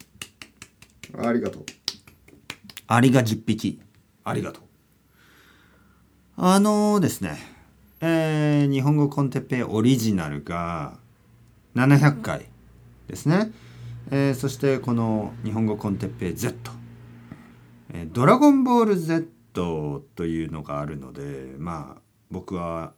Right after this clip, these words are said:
日本語コンテッペイゼットにしたんですけど、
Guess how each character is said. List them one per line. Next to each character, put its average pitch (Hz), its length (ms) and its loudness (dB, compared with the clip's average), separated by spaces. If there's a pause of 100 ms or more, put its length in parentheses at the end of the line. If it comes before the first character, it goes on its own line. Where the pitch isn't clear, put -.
(140)
日 98 80 -6
本 92 160 -6
語 85 100 -10
コ 90 140 -10
ン 80 140 -10 (160)
テ 90 100 -12
ッ 73 80 -18
ペ 80 160 -12
イ 76 40 -14
ゼ - 140 -10
ッ - 80 -12
ト - 120 -16
に - 140 -18
し - 120 -14
た 127 140 0
ん 117 60 -2
で - 60 -6
す - 120 -20
け - 100 -16
ど、 73 220 -14